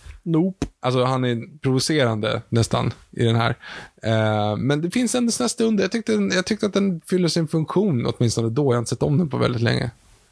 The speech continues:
Speaker 1: Mm. Nej, jag har inte heller gjort det. Jag tror inte jag har sett den i sin helhet eller annat sen jag såg den då.
Speaker 2: Mm.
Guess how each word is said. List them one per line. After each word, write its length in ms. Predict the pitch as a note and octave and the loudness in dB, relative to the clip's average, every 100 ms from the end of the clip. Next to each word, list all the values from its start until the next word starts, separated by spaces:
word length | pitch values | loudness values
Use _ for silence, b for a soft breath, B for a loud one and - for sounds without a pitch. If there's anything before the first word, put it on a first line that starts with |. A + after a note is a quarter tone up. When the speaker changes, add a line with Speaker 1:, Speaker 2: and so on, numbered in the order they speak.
| _ E3+ | _ -2
Speaker 1:
Mm. 300 | E3+ E3+ E3 _ B B B | 2 2 -2 _ B B B
Nej, 200 | - E3+ | -2 0
jag 60 | F3 | 2
har 40 | |
inte 140 | E3+ E3+ | 0 -2
heller 140 | D#3 | 0
gjort 100 | D3 | 0
det. 60 | D4+ | 0
Jag 100 | C#3 | 0
tror 100 | C4 | 0
inte 120 | B3+ | 0
jag 40 | |
har 40 | F#3 | 0
sett 500 | - - - F3+ - | 0 0 0 0 0
den 100 | E3 | 0
i 60 | |
sin 140 | D3 D#3+ | 2 0
helhet 420 | - E3 D#3 E3 | 0 0 0 0
eller 140 | D#3 | -2
annat 120 | C#3 - | -2 -2
sen 300 | - C#3+ C#3 | 0 2 0
jag 100 | C3+ | 0
såg 220 | C#3+ C3+ | 0 0
den 120 | C#3+ | 2
då. 180 | E3 E3 | 2 2
Speaker 2:
Mm. 280 | A#2+ A2+ | 2 2